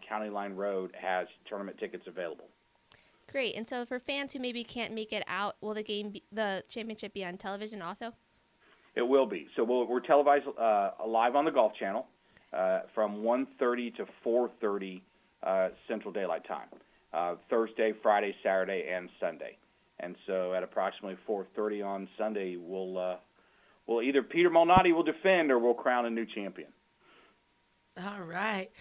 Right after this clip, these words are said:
Speaker 3: Is there anything else you'd like to say to the Saints and Pelicans fans out there?
Speaker 1: Well, I would tell you that, you know, we pride ourselves in being a very affordable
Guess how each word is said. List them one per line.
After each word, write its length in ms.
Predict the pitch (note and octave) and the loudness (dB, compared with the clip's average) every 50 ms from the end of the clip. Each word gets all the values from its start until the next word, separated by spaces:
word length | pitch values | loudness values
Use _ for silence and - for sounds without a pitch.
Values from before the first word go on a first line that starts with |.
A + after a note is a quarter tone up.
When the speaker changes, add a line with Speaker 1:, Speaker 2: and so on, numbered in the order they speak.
| - - - | -20 -20 -16
Speaker 3:
Is 60 | F3 | -4
there 200 | E3 G#3 G#3+ G#3 - - | -2 -2 0 -2 -2 -2
anything 400 | A#3 B3+ C#4 C#4+ C4+ - C4+ C#4 | -4 -4 -4 -6 -12 -12 -12 -10
else 300 | C4 B3 B3 B3 - B3+ | -10 -10 -10 -10 -10 -10
you'd 120 | A#3+ A3+ | -8 -6
like 200 | A#3+ A3+ A3+ A3+ | -6 -6 -6 -6
to 120 | - A3+ A3 | -8 -10 -10
say 360 | - - A3+ A3 A3 G#3+ A3 | -8 -8 -6 -6 -6 -6 -8
to 220 | G#3+ - A3+ A3 G#3+ | -10 -8 -8 -8 -8
the 100 | G#3+ G#3+ | -8 -10
Saints 440 | - - G#3+ G#3+ G#3+ G#3+ G#3 - G#3+ | -10 -8 -6 -6 -6 -8 -8 -12 -16
and 120 | G#3+ G#3 | -14 -12
Pelicans 520 | - G#3+ G#3+ G#3 G#3+ - - G#3 G#3+ G#3 | -10 -8 -8 -8 -8 -10 -12 -12 -12 -12
fans 340 | - - G#3 G#3 G#3 G#3 G3+ | -14 -12 -12 -12 -12 -12 -10
out 200 | - - - - | -10 -10 -10 -10
there? 240 | - - - A3+ A#3 - _ _ _ _ _ _ _ _ - - - - - - _ | -12 -10 -10 -12 -12 -16 _ _ _ _ _ _ _ _ -20 -20 -20 -20 -20 -10 _
Speaker 1:
Well, 120 | - E3 E3+ | 4 6 6
I 100 | D#3+ E3+ | 8 6
would 140 | F3 E3 - | 6 6 6
tell 140 | F#3+ F3 | 6 6
you 120 | E3+ D#3 D3 | 6 6 6
that, 200 | C#3 B2 - C#3+ | 4 2 2 0
you 80 | D3 C#3+ | 0 2
know, 100 | B2+ A#2+ | 2 2
we 140 | B2+ E3+ E3 | 2 0 -2
pride 320 | - - - C#3 C#3 C3 | 0 2 4 6 6 6
ourselves 460 | B2+ A#2+ - - B2 A#2+ A2+ A2 A2+ | 4 0 0 2 4 4 4 4 2
in 100 | A2 G#2 | -4 -6
being 200 | G2 A2+ A2+ A2 | -4 -4 -2 -2
a 60 | G#2 | -4
very 360 | F2+ F2 G#2+ A2 A2+ A2 G2+ G2 | -4 -2 0 2 2 2 0 -2
affordable 680 | F#2+ - - - - A2+ A#2+ A#2+ A#2 G#2+ G2 F#2+ G2 | -4 -8 -10 -6 0 2 4 4 4 4 0 -4 -6